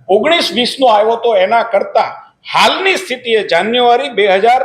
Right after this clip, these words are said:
પચીસ ની સ્થિતિએ જે આપણું પોષણ ટ્રેકર છે રાજ્ય સરકારનું, એના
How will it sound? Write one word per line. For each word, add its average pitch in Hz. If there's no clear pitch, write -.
પચીસ 202
ની 262
સ્થિતિએ 175
જે 247
આપણું 247
પોષણ 277
ટ્રેકર 254
છે -
રાજ્ય 233
સરકારનું, 208
એના 269